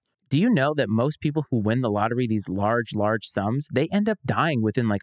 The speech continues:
five years of winning the lottery? It's some crazy statistic. And it's because a lot of the people that are playing the lottery, most of them are hoping to win because they need it. And I don't mean to say that, that we don't need it,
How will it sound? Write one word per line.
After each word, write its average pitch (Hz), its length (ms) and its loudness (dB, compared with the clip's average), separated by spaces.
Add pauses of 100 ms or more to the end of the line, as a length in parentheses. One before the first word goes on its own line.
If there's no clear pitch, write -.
five 123 240 2
years 113 300 -2
of 101 100 -4
winning 113 240 0
the 98 80 -2
lottery? 98 420 -4
It's 123 140 -2
some 240 180 0
crazy 147 440 0
statistic. 120 640 -2 (200)
And 170 140 -2
it's 165 140 -4
because 202 500 0
a 151 60 2
lot 127 160 2
of 151 60 -4
the 143 80 -4
people 143 240 -2
that 127 100 2
are 120 60 -2
playing 214 360 0
the 131 80 0
lottery, 110 540 0 (340)
most 226 300 0
of 175 60 0
them 147 220 0
are 123 200 0
hoping 147 280 0
to 127 120 0
win 135 180 0
because 113 300 -2
they 95 120 -4
need 110 320 0
it. - 140 -10 (100)
And 143 140 0
I 165 60 0
don't 160 180 0
mean 135 140 0
to 117 80 -2
say 131 140 0
that, 110 120 0
that 98 100 -2
we 113 140 0
don't 127 380 -4
need 104 280 0
it, 87 200 -8